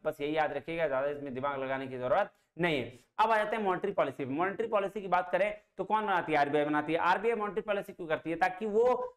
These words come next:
आपको maintain कर सके price stability को, Price कैसे बढ़ता है, Price कैसे घटता है। ये मैंने बहुत अच्छे से बताया था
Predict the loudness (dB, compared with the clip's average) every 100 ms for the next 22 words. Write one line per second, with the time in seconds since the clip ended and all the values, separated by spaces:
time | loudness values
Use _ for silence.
0 | 0 0 2 0 0 0 2 2 0 -2
1 | -2 -4 -2 0 0 -2 -6 -2 0 0
2 | -4 -8 -8 0 0 0 -4 -6 -2 -2
3 | 2 2 2 2 2 2 0 2 0 0
4 | 0 -2 -2 -2 -2 -4 -8 -4 0 0
5 | 0